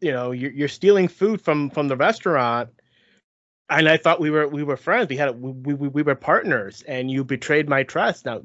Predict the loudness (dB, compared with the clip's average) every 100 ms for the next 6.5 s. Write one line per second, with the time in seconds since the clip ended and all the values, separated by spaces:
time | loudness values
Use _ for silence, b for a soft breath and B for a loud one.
0 | -2 4 4 4 2 0 0 0 -2 -4
1 | -2 -4 0 2 2 2 2 2 0 B
2 | B B B _ -4 0 0 0 2 4
3 | 4 2 4 2 2 0 0 0 -8 -8
4 | -8 -6 -6 -4 -4 -6 -2 -2 -2 0
5 | 0 0 -4 0 2 2 -4 -4 -4 -8
6 | -14 -18 -20 -20